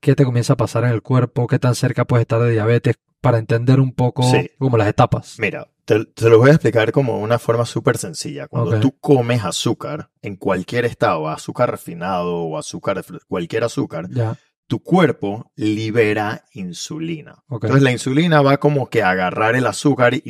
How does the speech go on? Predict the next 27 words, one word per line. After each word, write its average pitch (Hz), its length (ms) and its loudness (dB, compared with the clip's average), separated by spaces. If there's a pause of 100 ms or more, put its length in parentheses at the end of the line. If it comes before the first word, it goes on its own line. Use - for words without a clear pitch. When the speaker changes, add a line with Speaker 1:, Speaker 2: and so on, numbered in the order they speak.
(240)
Speaker 2:
y 101 60 -6
le 95 100 -2
hace 101 220 -2
como 104 300 -4
una 110 220 -4
capa 131 460 0 (460)
para 104 240 0
que 110 160 -2
ese 127 160 0
azúcar 127 400 2
no 123 200 2
entre 127 300 -2
a 113 140 -2
todos 120 240 0
tus 101 180 -2
órganos 110 540 0
y 95 80 -8
no 98 280 -8
cree 107 380 0
tanta 104 400 -6
inflamación. 101 840 -8
Entonces 117 200 -6
tu 117 140 -8
cuerpo 143 320 0
automáticamente 139 680 0
libera 147 340 2
insulina 143 640 2